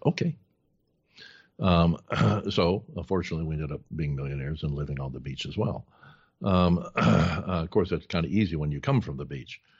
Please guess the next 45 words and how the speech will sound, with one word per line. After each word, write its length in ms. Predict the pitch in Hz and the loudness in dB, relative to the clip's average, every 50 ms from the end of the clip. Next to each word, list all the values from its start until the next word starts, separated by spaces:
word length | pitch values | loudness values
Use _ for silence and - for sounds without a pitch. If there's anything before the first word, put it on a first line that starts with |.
| _ _ _ _ _ _ _ - | _ _ _ _ _ _ _ -4
but 200 | 101 95 76 90 | -2 -2 0 0
the, 180 | 95 90 87 92 | 0 -2 -2 -2
the, 140 | 95 95 87 - - - | -4 -6 -6 -6 -6 -8
the 80 | 98 | -6
point 280 | 85 - 139 131 127 98 | -4 0 0 0 2 2
was 240 | 104 104 95 90 98 | 2 2 2 2 2
I 60 | 95 87 | 0 0
was 140 | 82 82 | -2 -2
gonna 220 | - 143 131 117 90 | -2 0 0 0 0
do 180 | 76 - 98 | 2 2 2
what 120 | 90 87 82 | 2 2 2
I 80 | 78 | 0
wanted. 340 | 78 73 73 71 69 71 71 | -2 -2 -4 -4 -6 -6 -6
I 80 | 76 73 | -6 -8
was 120 | 73 - | -6 -4
gonna 180 | - 117 107 95 | -2 -2 0 -2
follow 320 | - - 85 85 92 95 | 0 0 0 2 2 2
my, 340 | 95 95 95 92 90 87 85 - - | 2 2 2 2 2 2 0 -2 -2
my 140 | - 85 | 0 2
ambitions 600 | 87 87 87 85 71 73 76 - - 85 78 73 - | 2 4 2 2 2 0 -2 -2 -2 -2 -2 -2 -2
and 80 | 80 | 0
my 140 | 78 78 80 | 0 0 0
dreams. 480 | 76 73 78 78 78 - 85 92 95 - - - - 92 - - | 0 0 0 0 2 2 2 0 -2 -4 -8 -10 -10 -8 -6 -4
And 180 | 78 76 71 69 | -4 -4 -2 -2
she 140 | - - 80 | -2 -2 -2
was 240 | 71 71 69 65 - _ _ _ _ _ _ _ _ _ _ - - 90 | -2 -2 -4 -8 -10 _ _ _ _ _ _ _ _ _ _ -14 -6 0
great, 240 | - 92 90 87 - - _ - - - - - 98 92 - - _ _ _ - | 2 4 4 2 2 -4 _ -6 -6 -6 -4 -4 -6 -6 -6 -10 _ _ _ -2
wonderfully, 840 | 104 104 101 104 110 117 110 101 92 - - 95 92 90 85 87 | 2 4 6 6 6 6 6 4 2 2 4 4 6 6 6 6
uh, 200 | 85 80 80 78 | 4 4 2 0
supportive 580 | - - 85 - - - 92 87 82 80 76 76 | -4 -6 -8 -4 -2 2 2 2 4 2 2 0
in 120 | 76 76 | 0 0
every 200 | 82 73 76 76 | 0 0 0 -2
way 180 | 69 73 71 71 | -2 -2 -4 -4
possible 540 | - - 78 73 71 - - 82 76 71 | -2 -2 -2 0 -2 -2 -4 -4 -4 -4
for 140 | - - 71 | -4 -4 -2
that, 320 | 69 73 69 73 82 - - | 0 0 0 0 0 -2 -2
and, 320 | 120 76 76 73 - - | -2 -2 -2 -2 -2 -2
and 260 | 73 71 71 69 67 | -2 -2 -2 -2 -4
a 100 | 58 - | -6 -6
huge, 480 | - - - 95 92 80 69 67 - - | -8 -2 2 4 4 4 4 0 -2 -6
huge 360 | - - 92 80 71 - - | -2 2 2 2 2 0 -4
contributor 540 | - - 73 - - 82 71 - 69 69 67 | -8 -8 -6 -2 -2 -2 0 0 -2 -2 -2
to 120 | - - - | -4 -4 -4
all 240 | - 69 73 71 69 | -2 -2 -2 -2 -2
of, 60 | 67 | -4